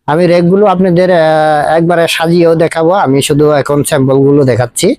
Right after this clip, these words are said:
এভাবে কিন্তু চারটা খোপ আমাদের রয়েছে বা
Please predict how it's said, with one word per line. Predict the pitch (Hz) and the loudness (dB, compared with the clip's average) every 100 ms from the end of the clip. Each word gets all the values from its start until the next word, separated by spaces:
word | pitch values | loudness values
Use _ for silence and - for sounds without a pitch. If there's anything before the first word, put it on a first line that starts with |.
| - - - _ _ _ _ _ _ _ _ _ _ _ _ _ _ _ _ | -8 -20 -20 _ _ _ _ _ _ _ _ _ _ _ _ _ _ _ _
এভাবে | 151 170 185 190 | -2 0 2 0
কিন্তু | 185 185 202 196 _ _ _ _ _ _ _ - | 0 2 0 0 _ _ _ _ _ _ _ -2
চারটা | 180 160 185 | 0 0 -2
খোপ | - 196 | -2 -2
আমাদের | 180 156 151 165 | 0 0 0 2
রয়েছে | 156 143 - 165 | 2 0 0 0
বা | 156 | 0